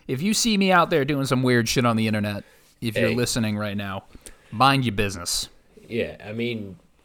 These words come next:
Speaker 2: <sighs> I mean, I mean, if you just take your face out of it, I mean, there's nothing you can't do.
Speaker 1: Right.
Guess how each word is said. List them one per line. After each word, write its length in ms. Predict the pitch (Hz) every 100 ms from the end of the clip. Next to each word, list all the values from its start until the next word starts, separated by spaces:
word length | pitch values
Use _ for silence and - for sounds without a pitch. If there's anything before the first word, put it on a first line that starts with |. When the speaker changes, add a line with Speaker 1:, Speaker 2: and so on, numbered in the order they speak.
| _ _ _
Speaker 2:
<sighs> 460 | _ _ _ -
I 1160 | - - 139 - - - - - - - - 117
mean, 320 | 127 120 - -
I 60 |
mean, 180 | 127 165
if 140 | 165 302
you 100 | 381
just 280 | 285 -
take 260 | - 180 165
your 80 | -
face 400 | - 285 302 -
out 220 | 85 82
of 180 | 82 95
it, 100 | -
I 40 |
mean, 180 | 120 123
there's 180 | 180 135
nothing 380 | 131 139 117 98
you 100 | 90
can't 360 | - 127 117
do. 380 | 127 185 196 - _ _ _ _ _ _ _ _ _ _ _
Speaker 1:
Right. 240 | 117 107